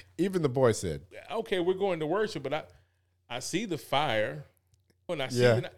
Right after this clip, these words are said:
Speaker 2: but where's the sacrifice?"
Speaker 1: "Where's the sacrifice?"
Speaker 2: Right?
Speaker 1: Yeah.
Speaker 2: Because even he knew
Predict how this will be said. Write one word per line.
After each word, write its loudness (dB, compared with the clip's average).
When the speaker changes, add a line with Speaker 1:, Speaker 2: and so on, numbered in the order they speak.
Speaker 2:
but 0
where's 0
the -10
sacrifice?" -4
Speaker 1:
"Where's -2
the -6
sacrifice?" -10
Speaker 2:
Right? -6
Speaker 1:
Yeah. -2
Speaker 2:
Because 6
even 2
he 0
knew 0